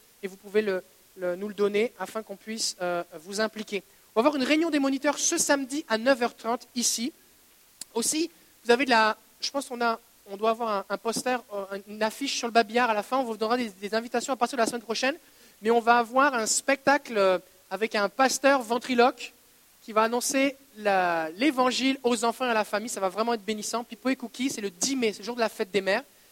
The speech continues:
Fait qu'on y aura des, on a des invitations en couleur qu'on, qu'on distribuera à partir de la semaine prochaine. Vous pourrez inviter les enfants, si vous avez des neveux, des nièces, des petits-enfants.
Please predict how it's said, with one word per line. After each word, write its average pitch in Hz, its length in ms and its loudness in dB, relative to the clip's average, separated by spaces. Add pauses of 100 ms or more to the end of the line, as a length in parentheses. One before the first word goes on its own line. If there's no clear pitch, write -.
(140)
Fait 214 100 -2
qu'on 214 100 -6
y 214 80 -4
aura 233 120 4
des, 240 100 -4
on 214 80 -6
a 220 80 2
des 233 140 -4
invitations 233 420 -4
en 240 60 -4
couleur 240 280 -2
qu'on, 190 260 -6
qu'on 190 200 -10
distribuera 208 440 -2
à - 20 -2
partir 220 240 -4
de 208 40 -4
la 202 60 0
semaine 220 140 -10
prochaine. 214 220 -10
Vous 240 60 -8
pourrez 214 180 -4
inviter 208 260 -6
les 220 160 -6
enfants, 226 300 -6
si - 60 -10
vous 208 60 -6
avez 196 100 -6
des 196 120 -8
neveux, 214 260 -4
des 214 120 -4
nièces, 220 200 -2
des 202 100 -10
petits-enfants. 233 640 -6